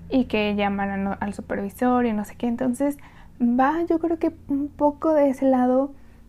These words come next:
y sí en parte con los adultos. Y creo que el problema aquí de Walmart fue el hecho de que no les dieron una solución. O sea, como, ok, ya no vamos a tenerlos como empacadores,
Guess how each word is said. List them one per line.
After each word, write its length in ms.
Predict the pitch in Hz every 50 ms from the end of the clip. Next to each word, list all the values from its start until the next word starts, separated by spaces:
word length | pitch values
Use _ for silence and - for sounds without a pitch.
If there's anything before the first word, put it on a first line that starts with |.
| - - - - - -
y 120 | - 262 254
sí 220 | - - 277 285
en 200 | 285 294 285 285
parte 420 | 277 277 269 269 262 - 277 262
con 200 | 269 269 247 240 233
los 160 | 226 226 -
adultos. 520 | 220 220 220 226 226 240 240 247 269 262 -
Y 120 | - 262
creo 200 | 254 277 285 285
que 100 | 294 320
el 80 | 320 302
problema 520 | - - 269 254 226 226 233 240 240 247
aquí 220 | 254 247 - 240 233
de 120 | 226 220
Walmart 460 | 220 220 214 214 214 214 214 240 247 - - - - - -
fue 300 | - - - - 247 240 240
el 100 | 240 233
hecho 240 | 233 - - -
de 140 | 233 226 226
que 160 | - - 214
no 220 | 214 220 220 226 226
les 260 | 226 240 240 226 226
dieron 320 | - 226 220 214 214 214
una 280 | 214 214 214 214 214 214
solución. 640 | - - 214 208 190 185 - - - - 202 - - - - - - - - - - -
O 100 | - 214
sea, 140 | - 208 196
como, 440 | - - 208 202 208 202 196 208 - - - - - - - - -
ok, 220 | - - 240 247 262 262 285 277 - -
ya 140 | 254 233
no 100 | 226 226
vamos 240 | 226 214 226 233 -
a 60 | 233
tenerlos 520 | - - 208 208 202 208 214 214 220 220 -
como 180 | - 214 208
empacadores, 600 | 202 208 226 220 - 208 220 226 226 233 240 -